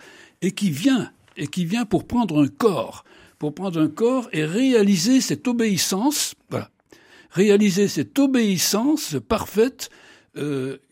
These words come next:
que nous avons énormément de peine à faire, euh, ça on en parlera à propos de la foi, pour, euh,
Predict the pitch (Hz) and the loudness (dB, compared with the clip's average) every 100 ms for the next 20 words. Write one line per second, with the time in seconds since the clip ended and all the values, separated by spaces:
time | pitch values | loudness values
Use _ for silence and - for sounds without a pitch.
0 | _ 208 214 170 160 147 160 190 180 151 | _ 0 2 2 2 2 2 0 -6 -6
1 | 135 151 131 101 - 240 - - 147 131 | -6 -8 -8 -10 -10 -10 -12 -18 -16 -14
2 | 131 123 123 - 131 113 120 104 135 120 | -14 -16 -16 -14 -12 -10 -10 -12 -14 -14
3 | 110 123 127 - - 196 262 _ - - | -14 -14 -14 -14 -12 -12 -14 _ -20 -20
4 | _ - 113 - 240 285 220 175 156 139 | _ -20 -20 0 2 2 0 -2 -2 -4